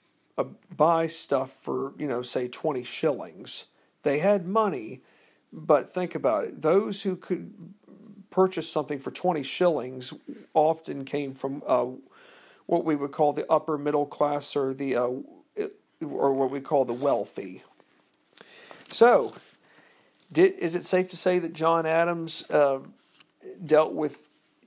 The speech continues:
clients from all walks of life? Yes, he did.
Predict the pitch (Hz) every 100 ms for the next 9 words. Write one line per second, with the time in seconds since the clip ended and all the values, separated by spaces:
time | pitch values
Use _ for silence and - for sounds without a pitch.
0 | _ _ - 113 - 160 156 156 151 -
1 | - 147 135 127 120 117 170 - 202 190
2 | 185 202 196 - - 165 170 - - -
3 | 196 196 226 101 80